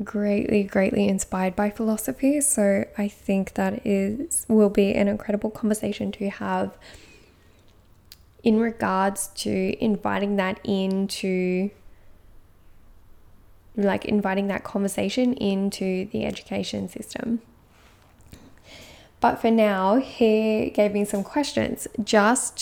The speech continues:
to link some missing pieces of the puzzle from the introduction. And so I want to speak into these now, especially since he took the time to write these down, and I am so incredibly grateful for.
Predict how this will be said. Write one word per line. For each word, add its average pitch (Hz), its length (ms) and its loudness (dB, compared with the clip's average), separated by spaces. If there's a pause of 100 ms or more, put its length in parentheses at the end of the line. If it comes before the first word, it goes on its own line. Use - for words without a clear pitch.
to 202 420 4
link 208 720 2
some 196 600 0
missing 214 540 2
pieces 190 460 -4
of 185 360 -2 (140)
the 196 140 0
puzzle - 520 -4 (800)
from 190 640 2
the 214 120 6
introduction. 190 920 -2 (760)
And 196 220 2
so 196 300 6
I 202 80 4
want 196 240 2
to 226 40 2
speak 226 360 -2
into 196 340 -2
these 185 340 -2
now, 190 640 -2 (600)
especially 190 640 0
since 190 300 -4
he 196 100 -2
took - 280 -10
the - 120 -4
time - 300 -6
to - 100 -8
write - 140 -2
these 226 220 -2
down, - 360 -4
and 190 100 -6
I 190 120 -6
am 190 100 -6
so 190 220 -4
incredibly 185 400 -6
grateful - 460 -6
for. - 280 -6